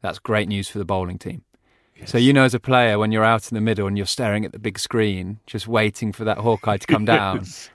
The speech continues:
Speaker 1: all you're waiting for is a red line. 'Cause
Speaker 2: Yes.
Speaker 1: that means
Speaker 2: So, 'cause it's gotta be obviously a fair delivery, so they look at the foot first, and then they quickly, they, they turn to the,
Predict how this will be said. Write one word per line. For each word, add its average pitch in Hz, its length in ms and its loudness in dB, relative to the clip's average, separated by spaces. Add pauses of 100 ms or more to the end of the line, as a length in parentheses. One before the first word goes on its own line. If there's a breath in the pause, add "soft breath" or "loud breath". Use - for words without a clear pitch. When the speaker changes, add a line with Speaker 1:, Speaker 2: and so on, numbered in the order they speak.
(100)
Speaker 1:
all 139 180 6
you're 135 160 8
waiting 123 380 2
for 113 200 -4
is 104 60 -4
a 101 60 -4
red 104 200 0
line. 98 320 0 (300)
'Cause - 240 4
Speaker 2:
Yes. 131 220 2
Speaker 1:
that 117 180 2
means 110 540 0
Speaker 2:
So, 127 200 4
'cause 127 180 6
it's 113 100 2
gotta 139 180 4
be 110 80 6
obviously 110 240 4
a 92 40 4
fair 123 200 4
delivery, 92 380 4
so 117 120 0
they 92 120 2
look 95 160 0
at 104 40 -8
the 104 60 -8
foot - 380 -2
first, 85 400 0
and 92 100 -2
then 87 120 -2
they 87 80 -4
quickly, - 460 -8 (340 loud breath)
they, 104 120 0
they 95 220 -2
turn 87 300 0
to - 140 -6
the, 85 440 -4